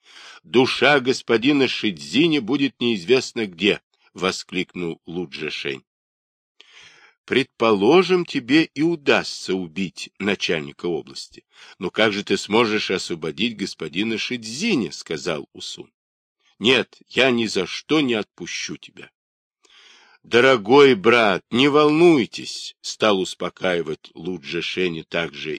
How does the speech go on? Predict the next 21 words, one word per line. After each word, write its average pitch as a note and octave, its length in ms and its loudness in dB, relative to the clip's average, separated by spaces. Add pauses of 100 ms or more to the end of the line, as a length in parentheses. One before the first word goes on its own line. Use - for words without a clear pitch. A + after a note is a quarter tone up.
и E2 100 -10
Джуу. C#2+ 600 -14 (640)
«Командир A#2+ 720 4 (120)
Усун B2 800 2
рассуждает A2 880 0
совершенно D#3 800 -2
правильно». A2 580 -4 (1300)
«Вот A2 280 2
этой C#3+ 300 6
своей A#2 400 4
проклятой G#2 760 2
нерасторопностью F#2 1300 -2
вы - 180 -2
и C#3+ 160 0
погубили G#2 640 -2
моего A2+ 400 0
брата F2+ 420 0
Шидзиня», C#2+ 760 -8 (440)
уже F#2 200 -2
сердито F2 680 -2
крикнул E2 600 -10